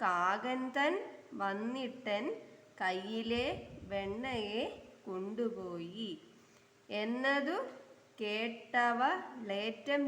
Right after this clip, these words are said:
ചിരിച്ചു നൽ വെണ്ണയും കൊണ്ടിങ്ങു വന്നു പിന്നെ. വൈകാത-, വൈകാത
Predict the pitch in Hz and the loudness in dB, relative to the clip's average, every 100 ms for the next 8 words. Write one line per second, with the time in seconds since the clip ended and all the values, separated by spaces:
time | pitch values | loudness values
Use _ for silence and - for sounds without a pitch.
0 | 277 247 214 202 240 - 330 294 262 190 | 0 -4 -4 -4 -6 -6 -2 0 0 0
1 | 196 240 - - - - - 196 202 208 | 0 -2 -4 -10 -20 -20 -2 0 0 0
2 | 226 233 247 254 240 247 226 226 233 247 | 0 2 0 -2 -2 0 0 0 0 0
3 | 240 240 311 392 - - 214 196 202 226 | -2 0 0 -2 -6 -8 2 2 2 0
4 | 269 294 285 196 190 190 226 220 - - | 0 0 -2 -4 -4 -2 2 2 0 -6
5 | - - - - - - - - 180 180 | -18 -20 -20 -20 -20 -20 -18 -4 0 0
6 | 190 196 220 214 220 240 240 254 - - | 0 0 2 4 4 2 0 -4 -8 -18
7 | - - 202 196 208 226 240 226 214 208 | -18 0 4 4 4 2 4 6 6 6